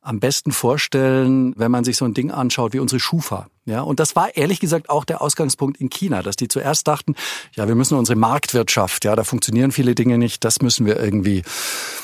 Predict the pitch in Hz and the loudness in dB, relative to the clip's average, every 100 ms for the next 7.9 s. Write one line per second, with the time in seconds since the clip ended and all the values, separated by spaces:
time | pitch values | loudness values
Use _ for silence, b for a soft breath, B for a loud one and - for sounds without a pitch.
0 | B _ _ - - - 110 - 127 - | B _ _ -2 0 0 -2 0 0 0
1 | - - 95 98 87 85 139 120 95 113 | -2 -2 -2 -2 -2 -4 -2 -2 2 2
2 | 120 135 127 127 123 120 120 113 - B | 4 2 2 4 4 2 0 -4 -14 B
3 | B B B - - 110 - 104 104 101 | B B B -4 -2 0 0 0 2 2
4 | 90 - 127 131 110 - 123 135 - - | -2 2 2 4 0 0 2 2 0 0
5 | 98 - 98 92 95 95 107 95 - - | 0 2 2 2 2 0 0 -2 -2 0
6 | 95 95 113 95 98 95 95 - 104 101 | 0 -2 -4 -2 0 0 0 0 -2 0
7 | 107 113 123 - - 113 - 131 | 0 0 0 0 0 2 2 2